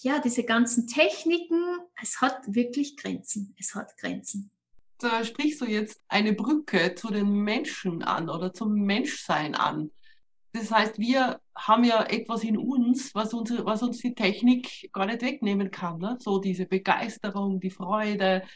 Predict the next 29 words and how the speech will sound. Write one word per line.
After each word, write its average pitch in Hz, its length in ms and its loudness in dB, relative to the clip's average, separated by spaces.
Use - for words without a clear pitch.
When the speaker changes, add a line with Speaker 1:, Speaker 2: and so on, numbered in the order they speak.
Speaker 2:
dieses 190 240 -4
Spontane, 226 1300 2
dass 208 200 0
man 196 140 0
sagt, 196 260 -6
„Das 196 220 -8
mag 190 240 2
ich 185 80 0
jetzt, 165 220 -10
das 180 160 -10
Produkt.“ - 400 -14
Und 190 100 0
oft 220 260 4
weiß 233 300 6
man 302 100 2
ja 254 180 2
gar 220 240 4
nicht, 285 260 2
ist 214 180 0
es 220 80 -2
das 233 200 -4
Produkt, 214 420 -4
das 269 100 -2
ich 277 80 0
mag, 269 240 4
oder 226 180 2
ist 226 140 0
es 247 160 0
nicht 247 300 2